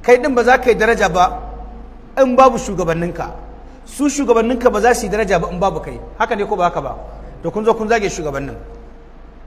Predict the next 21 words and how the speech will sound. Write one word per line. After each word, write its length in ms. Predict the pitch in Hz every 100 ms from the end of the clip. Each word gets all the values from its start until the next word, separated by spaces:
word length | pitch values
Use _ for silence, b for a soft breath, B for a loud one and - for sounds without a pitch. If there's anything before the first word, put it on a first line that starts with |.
| - -
Manzo 160 | 151 160
Allah 140 | 226 202
sallallahu 80 |
alaihi 0 | 208
wasallam 240 | 202 196 180
ya 60 |
ba 140 | 175 202
mu 80 | -
ƙa'ida. 340 | 165 160 127 - - - - -
Ya 100 | 214
ce 160 | 220 196
baya 380 | 165 233 240 220
tare 260 | 208 196 220
da 120 | 180
mu 180 | 170 165 - - - - - - -
wanda 300 | 151 226 226
bai 120 | 180 170
san 220 | - 190
girman 320 | 190 196 190
manya 320 | 190 160 131
ba. 160 | 120